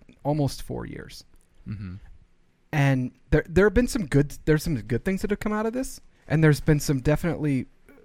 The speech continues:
Speaker 1: bad things that have come out of it too. And we'll get into some of that. But,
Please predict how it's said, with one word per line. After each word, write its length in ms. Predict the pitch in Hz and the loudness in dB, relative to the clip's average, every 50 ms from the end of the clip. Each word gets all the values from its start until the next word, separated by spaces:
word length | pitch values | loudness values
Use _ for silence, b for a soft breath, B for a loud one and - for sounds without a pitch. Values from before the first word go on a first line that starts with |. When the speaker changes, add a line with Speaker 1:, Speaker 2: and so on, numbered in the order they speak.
| _ _ | _ _
Speaker 1:
bad 420 | - 131 107 123 117 123 143 143 139 | -14 -6 -2 0 0 0 0 -2 -2
things 300 | - 139 123 123 120 113 | -4 -2 -2 -2 -2 -4
that 100 | 120 117 | -4 -4
have 120 | 113 - | -6 -6
come 160 | - - 120 | -6 -6 -4
out 160 | 113 104 107 110 | -4 -4 -6 -6
of 80 | 107 | -8
it 120 | 98 - - | -10 -8 -6
too. 260 | - 185 170 135 123 - - - _ _ - _ _ _ _ _ _ _ - - | -2 0 0 0 -2 -4 -10 -20 _ _ -20 _ _ _ _ _ _ _ -8 -2
And 100 | 135 131 | 0 2
we'll 100 | 135 135 | 2 2
get 100 | 139 143 | 2 0
into 140 | 147 143 131 | 0 -2 -2
some 160 | - - 123 | -4 -6 -6
of 40 | 120 | -6
that. 180 | 117 - 117 | -6 -4 0
But, 220 | - 175 160 - | 2 2 2 2